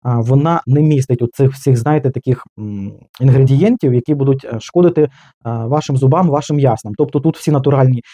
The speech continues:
інгредієнти. І якщо ви подивитесь, а, є, знаєте, лікарі, а, стоматологи. От, е, хтось питає, е, «Паста Такато». Він каже: «Ні». «Пасто Таката».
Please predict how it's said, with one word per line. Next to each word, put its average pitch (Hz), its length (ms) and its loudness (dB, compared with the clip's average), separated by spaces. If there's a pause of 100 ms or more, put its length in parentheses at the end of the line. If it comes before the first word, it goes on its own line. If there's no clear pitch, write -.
(120)
інгредієнти. 139 640 2 (320)
І 160 40 -4
якщо 156 240 0
ви 151 100 2
подивитесь, 147 640 0
а, 127 300 -4
є, 139 240 0
знаєте, 151 300 0
лікарі, 151 360 2 (280)
а, 131 120 0
стоматологи. 135 640 2 (100)
От, 127 200 0
е, 120 340 -4
хтось 139 200 0
питає, 127 400 0 (400)
е, 123 140 0
«Паста 202 320 0
Такато». 139 540 -2 (240)
Він 131 140 2
каже: 120 340 -2
«Ні». 110 200 -4 (280)
«Пасто 190 500 -2
Таката». 123 460 -4